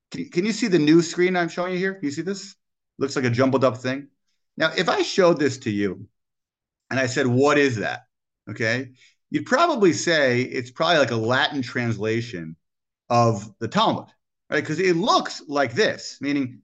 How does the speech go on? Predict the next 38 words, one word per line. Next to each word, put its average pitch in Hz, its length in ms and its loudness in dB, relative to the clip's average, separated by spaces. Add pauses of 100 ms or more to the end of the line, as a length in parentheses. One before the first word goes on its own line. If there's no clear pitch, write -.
(120)
if 139 120 -8
you 165 120 2
look, 277 160 0
for 208 140 -2
example, 156 260 0
at 127 60 -2
this 226 160 2
page, 104 580 -8 (100)
right, 120 260 -2
and - 460 -10
then 143 60 2
you 151 80 6
skip 180 260 0
to 135 100 -2
this 208 280 2
page, 104 600 -6 (640)
they 190 100 6
look 247 180 4
very 165 360 4
similar, 147 520 -4 (880)
okay? 131 400 -2 (560)
Now, 170 460 2 (420)
you 170 120 0
would 175 100 2
say, 359 200 0
"Okay, 269 220 2
the 151 140 0
words 185 320 2
aren't 165 180 0
in 139 60 -6
Hebrew, 190 240 -4
the 139 80 -4
words 170 260 -4
seem 151 140 -4
to 127 60 -6
be 123 100 -4
in 110 180 -2
Latin." 120 540 -4